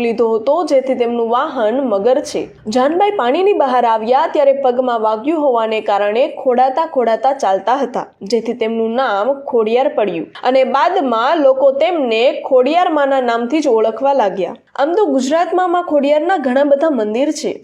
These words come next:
પરંતુ કાગવડ ખાતે આવેલ ખોડલધામ મંદિર ખૂબ જ ભવ્ય અને સુંદર છે. વર્ષ બે હજાર બે માં નરેશભાઈ પટેલને ખોડલધામ મંદિર બનાવવાનો વિચાર આવ્યો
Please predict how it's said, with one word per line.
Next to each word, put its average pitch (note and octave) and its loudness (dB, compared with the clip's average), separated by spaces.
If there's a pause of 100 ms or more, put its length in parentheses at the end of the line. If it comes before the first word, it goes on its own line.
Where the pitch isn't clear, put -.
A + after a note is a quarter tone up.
પરંતુ C#4 2
કાગવડ E4 0
ખાતે B3+ 0
આવેલ A#3 0 (100)
ખોડલધામ C#4+ 0
મંદિર G#3+ -2 (120)
ખૂબ A#3+ 0
જ A3+ -2
ભવ્ય A#3+ -2
અને C4+ 0
સુંદર A3 -2 (140)
છે. - -6 (320)
વર્ષ D#4 0
બે B3+ 2
હજાર A3+ -2 (120)
બે A#3+ 2 (160)
માં G#3+ -2
નરેશભાઈ D4 -2
પટેલને G#3+ 0 (200)
ખોડલધામ C#4 0
મંદિર A#3 -2
બનાવવાનો A3 -2 (100)
વિચાર G#3 -2 (100)
આવ્યો - -4